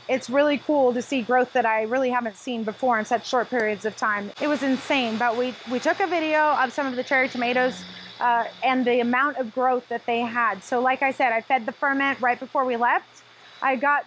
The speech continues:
to the pruning about three weeks after that point, and this is what it looked like. It was, it was insane. I had to go plant by plant, but I did. I got everything pruned up and looking really good. So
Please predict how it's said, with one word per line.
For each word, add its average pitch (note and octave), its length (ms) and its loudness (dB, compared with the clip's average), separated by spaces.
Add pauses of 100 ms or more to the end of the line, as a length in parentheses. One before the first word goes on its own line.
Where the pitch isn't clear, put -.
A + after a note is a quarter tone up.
(100)
to D4+ 260 -6
the B3 100 -2
pruning D#4 420 2
about C4+ 340 0
three C#4+ 220 -6
weeks C4+ 420 -4
after B3+ 400 -2
that B3 280 0
point, C#4 320 -2 (380)
and C4+ 340 0
this C4+ 140 0
is C4+ 120 -4
what C4 140 0
it B3 140 -4
looked B3 220 -6
like. G3 220 -6
It B3+ 100 -2
was, A#3 180 -4 (480)
it C#4+ 80 2
was D4 160 0
insane. C#4+ 560 0
I A3 80 0
had C4 180 0
to C4+ 60 -2
go A#3+ 300 4 (420)
plant D4+ 260 2
by D4 140 2
plant, D4+ 500 -2 (360)
but C#4 120 2
I C4 100 0
did. D#4 300 0
I D4+ 120 2
got C4+ 220 0
everything C#4+ 420 -2
pruned C#4 320 -2
up C4+ 240 2
and C4 140 -4
looking B3+ 300 -6
really A#3+ 200 0
good. A#3 300 0
So B3+ 380 2